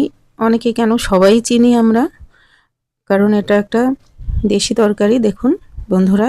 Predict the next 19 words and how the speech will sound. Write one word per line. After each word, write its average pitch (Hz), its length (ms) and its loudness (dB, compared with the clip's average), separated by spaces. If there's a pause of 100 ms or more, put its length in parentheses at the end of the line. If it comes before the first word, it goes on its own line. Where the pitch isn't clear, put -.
(100)
এই 196 120 -4
যে 214 80 0 (140)
কাঁকরোলটা 185 460 -4
এরকম। 190 240 -2 (140)
এখন - 160 -2 (100)
আমি 190 200 0
কাঁকরোলটাকে 196 640 -2 (680)
চাকচাক 208 420 -2
করে 214 140 0 (120)
কেটে 185 300 0
নিব, 151 160 -4 (1000)
সুন্দর 175 380 2
করে 175 200 0
চ্যাপটা 185 300 -2
চ্যাপটা 196 300 -4
করে 208 120 -2 (120)
কেটে 196 260 -2 (120)
নিয়ে 196 200 2 (600)
এটাকে 190 340 -2